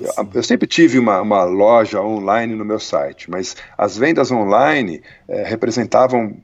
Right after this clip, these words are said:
Speaker 1: dez por cento do que eu vendia no, no mês, no ano. É, hoje representa quarenta por cento, cinquenta por cento. É,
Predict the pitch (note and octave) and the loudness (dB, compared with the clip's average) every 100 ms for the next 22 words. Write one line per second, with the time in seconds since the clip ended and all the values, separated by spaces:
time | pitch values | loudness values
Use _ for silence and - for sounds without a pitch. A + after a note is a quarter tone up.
0 | - F#2+ A#2 - A2 - G2 A#2+ A2 D#2+ | -2 0 0 -2 -8 -4 0 0 -2 -8
1 | - G#2 G2 E2+ F2 F#2 E2 D2 - - | -6 -4 -4 -6 -4 0 0 -2 -8 -14
2 | - F2 F2 F2 D#2+ F2+ G#2+ F2 F2 E2 | -14 -14 -10 -6 0 2 4 2 -2 -2
3 | D2 C2+ - - - - - - - F2 | -2 -4 -10 -20 -20 -20 -8 0 2 4
4 | G#2+ C#3 C3+ D3 - A#2+ C#3+ - E3 C3 | 4 4 0 -2 0 0 0 0 2 2
5 | C#3 F2+ F#2 - F2+ F#2+ E2+ - G#2+ G#2+ | 2 -2 -10 -10 -10 -10 -12 -14 -6 -2
6 | A#2+ F#2 - - D2+ B1+ - - _ _ | -2 -4 -10 -12 -12 -14 -18 -20 _ _
7 | _ _ - E2 D2+ C#2+ C#2 | _ _ -10 -6 -4 -4 -4